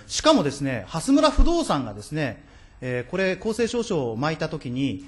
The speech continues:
えー、大臣は蓮村不動産の代理も務めてるわけですね。要は、えー、この蓮村不動産、あるいはファーイーストなど、このケーツーキャピタルのですね、えー、傘下となっているグループ会社一体とですね、大臣はズブズブの関係で、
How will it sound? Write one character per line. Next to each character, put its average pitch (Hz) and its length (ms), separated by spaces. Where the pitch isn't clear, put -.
え 127 80
ー、 - 40
大 233 200
臣 160 200
は 143 100
蓮 - 240
村 302 220
不 302 80
動 339 140
産 165 220
の 107 240
代 143 160
理 147 60
も 139 100
務 147 200
め 139 40
て 139 60
る 101 80
わ 95 60
け 92 80
で 95 40
す - 80
ね。 247 240
要 262 200
は、 208 440
え 156 80
ー、 - 40
こ 175 80
の 156 80
蓮 175 180
村 202 140
不 175 100
動 180 140
産、 113 280
あ 135 80
る 190 80
い 208 60
は 156 60
フ - 60
ァ 175 160
ー - 20
イ 185 40
ー 180 40
ス 180 100
ト 127 240
な 147 140
ど、 120 320
こ 131 80
の 123 100
ケ 185 140
ー 190 40
ツ 196 120
ー 190 40
キ 190 120
ャ 190 60
ピ - 60
タ 160 120
ル 107 80
の 95 80
で 90 80
す - 100
ね、 139 260
え 120 160
ー、 - 20
傘 185 220
下 147 100
と 139 80
な 151 100
っ 151 60
て - 100
い 123 60
る 117 120
グ 117 120
ル 175 140
ー - 20
プ 226 80
会 233 200
社 107 180
一 165 120
体 370 320
と 370 100
で 170 80
す 135 140
ね、 120 240
大 208 200
臣 151 140
は 113 60
ズ 113 120
ブ 214 120
ズ 339 120
ブ 339 60
の 339 120
関 269 220
係 285 200
で、 262 320